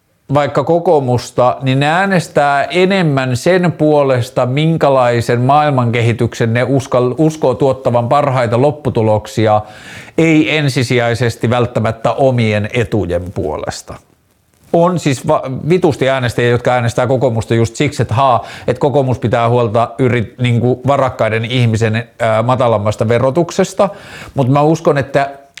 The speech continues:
average, ää, kokoomusvoter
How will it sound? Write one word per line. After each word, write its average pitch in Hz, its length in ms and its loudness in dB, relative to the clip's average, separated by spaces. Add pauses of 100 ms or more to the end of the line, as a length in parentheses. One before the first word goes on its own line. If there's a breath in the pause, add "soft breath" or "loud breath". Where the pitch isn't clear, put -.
average, 135 880 2 (1200)
ää, 117 500 0 (680)
kokoomusvoter 117 1200 0